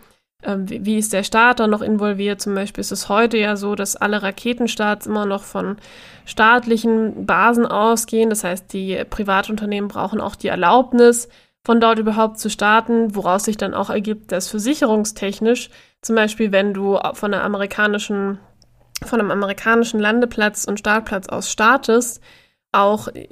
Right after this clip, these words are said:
die U S A dann auch die rechtliche Verantwortung dafür trägt. Ich meine, die werden sich schon versicherungstechnisch da gut genug absichern und auch die Unternehmen dann damit in die Pflicht nehmen. Aber rein rechtlich gesehen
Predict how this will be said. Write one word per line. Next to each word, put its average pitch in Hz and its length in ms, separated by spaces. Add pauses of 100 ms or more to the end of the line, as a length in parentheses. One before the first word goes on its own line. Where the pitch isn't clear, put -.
die 202 320
U 196 140
S 214 180
A 214 220
dann 208 160
auch 208 160
die 226 140
rechtliche 214 540
Verantwortung 202 640
dafür 185 220
trägt. 196 220
Ich - 80
meine, 196 180
die 196 80
werden 202 220
sich 220 160
schon 220 320
versicherungstechnisch 220 880
da 208 160
gut 208 180
genug 214 300
absichern 214 520
und - 140
auch - 140
die 208 300 (360)
Unternehmen 220 600
dann 196 160
damit 208 300
in 202 80
die 202 100
Pflicht - 400
nehmen. 196 240
Aber 208 300
rein 190 200
rechtlich 254 460
gesehen 240 460